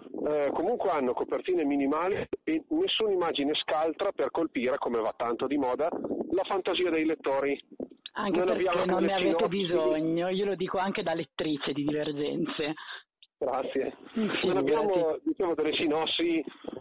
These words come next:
Speaker 1: con i famosi aggettivi furbi o ipocriti, sai, il capolavoro,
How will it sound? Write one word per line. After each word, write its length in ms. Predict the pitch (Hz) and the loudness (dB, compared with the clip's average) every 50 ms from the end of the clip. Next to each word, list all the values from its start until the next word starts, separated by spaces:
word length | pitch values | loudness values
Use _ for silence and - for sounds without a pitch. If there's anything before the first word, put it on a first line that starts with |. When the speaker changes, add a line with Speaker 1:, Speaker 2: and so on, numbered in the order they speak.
| - - | -10 -6
Speaker 1:
con 280 | - 170 170 175 180 175 175 | -2 0 0 2 2 2 2
i 280 | 175 175 170 170 165 151 - | 2 2 2 2 2 0 -2
famosi 420 | 131 110 113 120 123 117 113 120 127 | -4 -4 -2 0 0 0 0 0 -2
aggettivi 1000 | 120 135 135 123 - - - 120 123 123 113 110 120 117 123 117 123 117 120 113 - | -2 -2 -4 -6 -6 -6 -4 -2 0 0 0 0 0 0 0 0 0 0 0 -2 -2
furbi 720 | - - - - - - - 117 117 117 117 117 120 117 | -2 0 0 0 0 -2 -2 -2 0 0 0 0 2 2
o 240 | 117 117 110 110 113 | 2 2 2 2 0
ipocriti, 800 | 113 - - 135 135 131 - 165 147 139 - - 147 139 143 - - - - - - - - - | 0 0 0 -2 -2 0 0 0 -2 -2 0 -2 0 0 0 -2 -4 -8 -10 -8 -6 -6 -2 0
sai, 160 | 151 131 120 | 0 0 0
il 60 | 120 | 0
capolavoro, 1080 | - 180 - - 165 151 143 - 135 160 160 147 147 147 139 139 135 131 - - - | 0 -2 -2 0 0 0 2 2 2 2 2 4 2 2 2 2 2 0 0 -2 -6